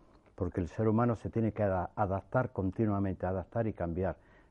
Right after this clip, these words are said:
Mientras la mayoría de las especies, eh, s-, eh,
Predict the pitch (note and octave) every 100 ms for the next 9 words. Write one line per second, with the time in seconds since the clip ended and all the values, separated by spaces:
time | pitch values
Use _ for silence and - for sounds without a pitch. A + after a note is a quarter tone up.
0 | - F#2+ - F#2+ F#2 F#2 F2 F2 F2 F2+
1 | F2+ G2+ A2 G#2 - G2+ - A2+ G2+ A#2
2 | A#2 - - - - _ _ - - -
3 | - - - - - F#2 F2+ F2